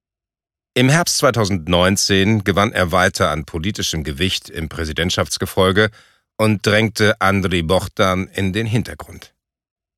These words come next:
Jermak wurde für den Präsidenten immer unentbehrlicher, sei es bei den Verhandlungen in Moskau, bei der Organisation von Zelenskys Privatleben oder bei der Begleitung des Staatsoberhaupts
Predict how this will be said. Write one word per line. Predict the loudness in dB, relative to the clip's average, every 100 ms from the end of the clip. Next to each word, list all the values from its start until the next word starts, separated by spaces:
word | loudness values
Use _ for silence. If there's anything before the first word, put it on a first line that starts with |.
| _ _ _ _
Jermak | 2 4 2 2
wurde | 0 2 2
für | 0
den | 0
Präsidenten | 0 0 2 -2 -2 -2
immer | 2 4 4 2
unentbehrlicher, | 0 0 -2 2 2 2 0 0 -2 -4 _ _ _ -6
sei | 0 0 0
es | -2
bei | 0 -2
den | -2
Verhandlungen | -6 -2 0 2 2 0
in | 0
Moskau, | -2 -2 0 -2 -2 -6 _ _ _ _ _ 2
bei | 4
der | 4 4 2
Organisation | 2 2 2 2 2 2 2
von | 2 2
Zelenskys | 2 2 0 -2 -6
Privatleben | -2 0 2 2 2 0 0 0 -2 -6 -20 _ -4
oder | 0 4 2 4
bei | 2 2
der | 2
Begleitung | 0 2 2 0 -2
des | -2 -2
Staatsoberhaupts | 0 0 -2 -6 -4 0 -2 -2 -8